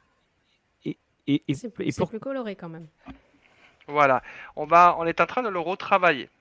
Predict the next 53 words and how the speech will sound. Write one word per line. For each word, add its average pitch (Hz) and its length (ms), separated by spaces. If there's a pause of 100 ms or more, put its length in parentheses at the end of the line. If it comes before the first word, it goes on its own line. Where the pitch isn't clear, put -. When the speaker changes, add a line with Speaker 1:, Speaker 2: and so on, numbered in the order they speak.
(240)
Speaker 3:
Voilà, 123 260
ça, 147 160
on, 147 160
on 143 320
fera 147 340
une 151 180
news 160 200
explicative, 139 840
euh, 110 320
de 127 120 (2000)
Speaker 1:
Alors, 113 160 (340)
mais, 139 200
euh, 139 140
ce - 100
que - 60
je 165 60
comprends 180 180
pas, 262 120
c'est 180 120
pourquoi 208 280
est-ce - 100
qu'on 175 140
a 175 40
cette - 260
image 170 260
du, 139 340
du 131 120
dragon 139 300
Speaker 3:
Il 165 60
Speaker 1:
qui 175 80
Speaker 3:
est, 208 80
Speaker 1:
souffle ? - 340
Speaker 3:
il 147 100
est 135 100
très 151 180
grand. 120 160 (500)
Voilà. 104 240 (380)
Speaker 1:
Ah 120 60
oui, 135 80
il 123 40
est 120 40
Speaker 3:
Si 110 60
on - 40
Speaker 1:
grand. 170 60
Speaker 3:
n'avait 156 160
pas 208 140
eu 208 40 (100)
tous 247 140
les 233 100
visuels, 180 480
euh, 123 580 (120)
au 160 140
moment, 156 420